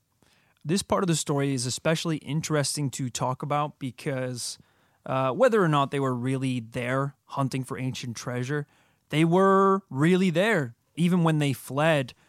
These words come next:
people, uh, would go into the tunnels and you could find the leftover munitions and equipment that they had left behind.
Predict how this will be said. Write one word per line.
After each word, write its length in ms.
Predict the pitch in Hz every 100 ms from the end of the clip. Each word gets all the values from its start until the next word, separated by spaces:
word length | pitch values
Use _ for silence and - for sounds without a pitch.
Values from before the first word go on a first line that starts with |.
| _ _
people, 800 | - 165 - 156 147 135 127 120 - _
uh, 180 | 139 131
would 220 | 123 123
go 200 | - 131
into 840 | 127 135 143 139 - 135 123 120 117 -
the 80 | 135
tunnels 600 | - 147 135 123 - - - _ _
and 640 | - 120 117 120 120 117 - _
you 160 | 127 143
could 140 | 143
find 560 | - 143 139 139 131 -
the 120 | - 127
leftover 580 | 131 151 - 147 127
munitions 640 | 123 127 127 135 147 120 117
and 60 | 123
equipment 440 | - 139 143 117
that 100 | 120
they 120 | 127
had 120 | 123 127
left 240 | 127 -
behind. 560 | 113 127 123 123 113